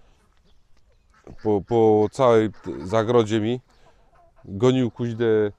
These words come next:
y, kury, kaczki, wszystko. Łącznie z gęsiami, z tymi, z tymi, którymi trzyma generalnie sztamę, to gonił je po całej zagrodzie.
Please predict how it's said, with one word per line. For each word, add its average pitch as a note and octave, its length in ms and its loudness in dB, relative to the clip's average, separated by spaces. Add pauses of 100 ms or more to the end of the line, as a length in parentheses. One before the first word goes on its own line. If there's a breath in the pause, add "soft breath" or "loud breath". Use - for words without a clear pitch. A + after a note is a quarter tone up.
(400)
y, F2+ 560 -4
kury, D3 300 2
kaczki, C3 340 -4
wszystko. - 380 -10 (1600)
Łącznie D3+ 340 2
z D#3 60 -4
gęsiami, G#3 500 -4
z - 40 -16
tymi, C#3 280 -4 (100)
z A2 100 -16
tymi, D3 240 -6
którymi C#3+ 320 -6
trzyma C#3+ 280 0
generalnie B2+ 460 0
sztamę, B2+ 380 -4 (720 soft breath)
to C#3 120 2
gonił G3+ 300 2
je F3+ 120 -2
po D#3 120 -4
całej D3+ 260 -2
zagrodzie. A#2+ 420 -2